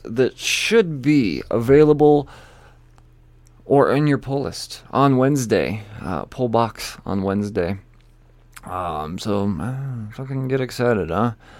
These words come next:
I, I do think the Marvel pick of the week, though, is that, that Crimson Dawn.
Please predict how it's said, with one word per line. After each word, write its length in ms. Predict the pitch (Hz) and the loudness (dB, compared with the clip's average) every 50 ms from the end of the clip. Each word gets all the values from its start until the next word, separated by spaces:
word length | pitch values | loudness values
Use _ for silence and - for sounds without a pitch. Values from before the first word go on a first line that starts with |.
| - - - | -20 -12 -2
I, 160 | - 120 127 | 2 4 6
I 180 | 120 120 123 123 | 6 8 6 6
do 200 | 123 120 131 131 | 6 4 2 2
think 280 | 110 107 123 117 110 - | 2 2 0 0 0 0
the 80 | 101 | 0
Marvel 320 | 101 98 95 95 92 95 - | 2 2 2 2 0 -2 -4
pick 180 | - 110 87 | -4 -4 -4
of 60 | 101 | -2
the 60 | 95 90 | -4 -4
week, 200 | 92 90 - - | -6 -6 -6 -4
though, 160 | 95 85 85 | -2 -2 -2
is 120 | 90 - | -4 -4
that, 240 | 87 82 78 - - | -4 -4 -4 -4 -4
that 140 | 87 82 - | -4 -6 -6
Crimson 460 | - - 113 95 92 98 92 80 90 | -4 -4 -4 -4 -4 -4 -6 -6 -4
Dawn. 380 | - 82 85 85 85 104 98 | -4 -4 -2 -2 -4 -6 -6